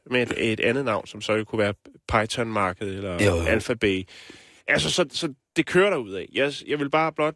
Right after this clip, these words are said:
Speaker 1: øh, nævne det, altså, at, at der tænker man også, øh, lad os køre noget, noget Black Friday. Så det er over
Speaker 2: Det
Speaker 1: hele linjen,
Speaker 2: jo,
Speaker 1: og
Speaker 2: jo.
Speaker 1: selv i Danmark, selv de mindste butikker, kører noget halvsløjt, noget med noget, øh, nogle, øh, fotokopier, der er l-, klistret op i ruderne, og så er der tyve procent,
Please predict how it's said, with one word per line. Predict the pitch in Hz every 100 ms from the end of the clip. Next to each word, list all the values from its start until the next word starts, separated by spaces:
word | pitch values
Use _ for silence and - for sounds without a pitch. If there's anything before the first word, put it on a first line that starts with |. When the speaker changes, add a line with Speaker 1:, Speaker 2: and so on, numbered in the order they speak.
| -
Speaker 1:
øh, | 139
nævne | 135 151 170
det, |
altså, | 120 123 139
at, | 123 -
at | 135 170
der | 170
tænker | - 156 143
man | 139 120
også, | 123 127 -
øh, | 80
lad | 123 117
os | 110
køre | - 139
noget, | 131 110 98
noget | 101 101
Black | 113 110 -
Friday. | 98 95 101
Så | 98 135
det | 151
er |
over | 120 127
Speaker 2:
Det |
Speaker 1:
hele | 147 185 180
linjen, | 143 131 143
Speaker 2:
jo, | 123
Speaker 1:
og |
Speaker 2:
jo. | 127
Speaker 1:
selv | 101 -
i |
Danmark, | 180 113 117 135
selv | 175 127
de | 175
mindste | 156 170 175 - 170
butikker, | 160 - 147 151 - - - _ -
kører | 175 180
noget | 175 143 135 127
halvsløjt, | 156 165 - 165 143
noget | 147 143
med | 156
noget, | 143 131 123
øh, | 117 113 110 120
nogle, | 123 117 113
øh, | 107
fotokopier, | 156 160 165 - 160 139
der | 135
er | 127 123
l-, | 127 131
klistret | - 139 - 120
op | 160
i |
ruderne, | 131 123 143 135
og | 117
så | 127
er |
der | 135
tyve | - 143
procent, | 147 - 127 -